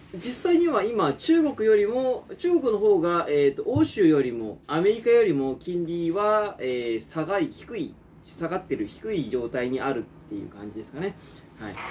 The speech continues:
以前は逆でしたね。はい。ね。うん。<laughs> まあね。この状況下にあってさ、まあ、だからそれだけこう、景気減速、いや、インフレ圧力を抑えた結果と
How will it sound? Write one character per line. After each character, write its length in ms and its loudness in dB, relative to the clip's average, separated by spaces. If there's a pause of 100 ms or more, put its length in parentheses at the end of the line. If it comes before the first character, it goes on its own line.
(220)
以 40 -8
前 200 4
は 160 -6
逆 320 -8
で 100 4
し 100 -8
た 140 -18
ね。 160 -10 (240)
は 140 -16
い。 560 -16
ね。 140 -2 (380)
う 180 -10 (680)
ん。 40 -2
<laughs> 500 -16
ま 180 -4 (400)
あ 40 -8
ね。 140 -4 (840)
こ 120 -2
の 60 0
状 120 0
況 220 4
下 140 2
に 120 2
あ 80 -2
っ 20 -6
て 120 -10
さ、 220 -2 (340)
ま 60 -4
あ、 60 -6 (260)
だ 60 0
か 20 2
ら 60 4
そ 80 4
れ 80 4
だ 100 2
け 140 0
こ 580 -2 (240)
う、 80 -12
景 240 6
気 140 -4
減 240 2
速、 200 0
い 280 -4
や、 100 -2
イ 380 -8
ン 60 0
フ 100 4
レ 80 2
圧 200 -2
力 200 -2
を 100 2
抑 160 0
え 60 0
た 120 -2
結 200 0
果 60 -2
と 60 -6